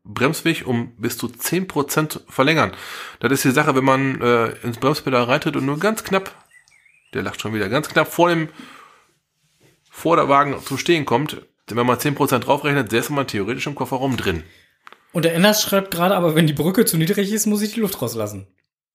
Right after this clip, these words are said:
Speaker 1: Oder eine andere Brücke nehmen. So. <laughs> Bitch. So, Lebensdauer des Reifens ist reduziert. Ist auch klar, haben wir gerade schon gehabt.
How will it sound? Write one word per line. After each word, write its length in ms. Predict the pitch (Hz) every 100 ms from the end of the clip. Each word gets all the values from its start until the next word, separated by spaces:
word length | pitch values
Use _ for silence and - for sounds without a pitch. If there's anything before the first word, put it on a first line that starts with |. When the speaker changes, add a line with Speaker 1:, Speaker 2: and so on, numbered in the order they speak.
| _ _ _ _ _ _ _ _ _ _ - _ -
Speaker 1:
Oder 160 | -
eine 160 | 92 -
andere 320 | 127 123 135
Brücke 300 | 135 277 131
nehmen. 220 | 90 82
So. 140 | - 214
<laughs> 880 | - 175 - - 208 208 - -
Bitch. 380 | - 285 151 202 202 - 214 - - - - - - -
So, 240 | 147 - -
Lebensdauer 440 | 151 220 185 202 180
des 120 | -
Reifens 240 | 180 185
ist 140 | 147 147
reduziert. 500 | 139 135 214 262 - - _ -
Ist 160 | 143
auch 220 | - 170 -
klar, 180 | 196
haben 140 | 170 135
wir 100 | 135
gerade 220 | 117 123
schon 160 | 123 117
gehabt. 440 | 113 - -